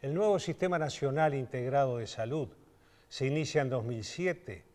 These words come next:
alcanzando a seiscientos treinta y tres mil personas con cuota mutual.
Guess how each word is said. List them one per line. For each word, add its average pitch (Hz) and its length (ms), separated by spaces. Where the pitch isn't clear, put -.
alcanzando 143 840
a 135 80
seiscientos 139 920
treinta 117 440
y 113 80
tres 113 340
mil 156 220
personas 139 600
con 113 260
cuota 123 420
mutual. 107 480